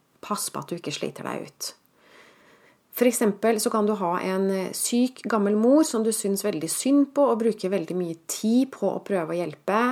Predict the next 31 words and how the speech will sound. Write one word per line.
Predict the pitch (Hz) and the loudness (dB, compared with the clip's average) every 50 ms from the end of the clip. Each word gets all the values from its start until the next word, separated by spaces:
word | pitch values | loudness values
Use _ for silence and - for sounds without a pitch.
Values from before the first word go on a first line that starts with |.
| - - | 0 -2
men | 190 180 170 165 165 170 170 170 165 | -2 -4 -2 -4 -4 -4 -4 -4 -4
det | 170 165 | -4 -4
hjelper | 151 - - - - - - - - | -6 -6 -10 -12 -10 -10 -10 -10 -10
ikke. | - - - - 135 143 147 - - - - | -12 -12 -10 -10 -8 -8 -10 -14 -16 -20 -18
Så | - - 180 | -10 -8 -6
du | 190 185 | -6 -4
bruker | 196 196 185 185 - - - 190 - - - | -2 -4 -4 -4 -6 -6 -6 -6 -6 -2 0
år | 214 220 233 254 262 262 - | 2 4 4 4 2 0 -2
av | - 208 190 | -2 -2 0
dine | 202 185 165 165 165 170 175 - - | -2 -2 -2 -4 -6 -6 -8 -6 -4
liv, | 190 196 202 233 262 294 320 - - _ _ - - - - - - - - - _ _ _ _ _ - | 0 2 2 4 4 4 4 2 -2 _ _ -20 -20 -20 -20 -20 -20 -20 -20 -20 _ _ _ _ _ -4
eh, | 202 202 202 208 208 | -2 -2 0 0 0
i | - 202 202 | 0 0 0
dårlig | 185 190 - 233 214 185 160 160 | -2 -2 0 2 2 2 2 0
samvittighet, | - 202 180 165 - _ - 190 208 285 311 - - - - - _ _ _ _ _ - | -2 -4 -6 -6 -8 _ 0 2 4 4 4 2 -2 -14 -14 -14 _ _ _ _ _ -6
og | 208 | -6
så | 202 - - | -4 -2 -2
ender | 214 190 156 | -2 -4 -4
det | 151 156 | -4 -6
med | 165 160 | -8 -8
at | - - | -8 -8
du | 190 185 | -8 -6
sliter | 185 - - 165 151 - 151 | -6 -6 -6 -6 -6 -6 -6
deg | 175 175 - | -6 -6 -4
selv | - - - 160 156 165 | -4 -4 -4 -4 -2 2
ut, | 214 285 320 - - - - _ _ _ _ _ _ _ | 2 2 2 0 -6 -18 -20 _ _ _ _ _ _ _
og | - 208 202 | -6 -4 -2
du | 202 220 220 214 - - | -2 -2 -2 -4 -8 -12
har | - - 175 151 147 | -8 -6 -6 -6 -4
ikke | 151 151 147 - 165 175 | -6 -8 -8 -8 -8 -6
energi | 180 180 185 - - - - 233 240 285 320 320 | -6 -8 -6 -4 -4 -2 0 2 2 2 2 0